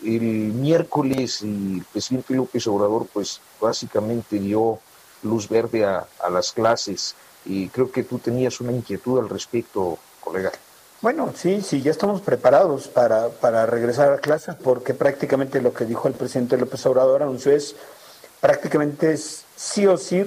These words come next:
Speaker 2: regresamos a clases presenciales. Lo, las escuelas y la población estudiantil lo necesita, y, y uno puede, pues uno piensa, sí, eh,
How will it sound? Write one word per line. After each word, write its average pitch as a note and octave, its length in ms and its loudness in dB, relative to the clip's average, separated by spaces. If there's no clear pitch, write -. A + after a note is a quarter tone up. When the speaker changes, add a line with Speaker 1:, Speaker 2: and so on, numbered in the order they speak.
Speaker 2:
regresamos C3+ 720 0
a - 80 2
clases B2+ 360 0
presenciales. G2 840 -4
Lo, G#2 300 2
las A#2 260 2
escuelas D3+ 720 4
y A2 260 0
la C3 160 4
población C3+ 420 4
estudiantil C3 460 0
lo B2+ 100 4
necesita, A#2+ 600 0
y, A2 300 -6
y A2+ 40 0
uno D#3+ 200 2
puede, E3 360 2
pues B2+ 200 -6
uno F3 160 0
piensa, D#3 440 2
sí, F#3+ 260 0
eh, C#3 140 2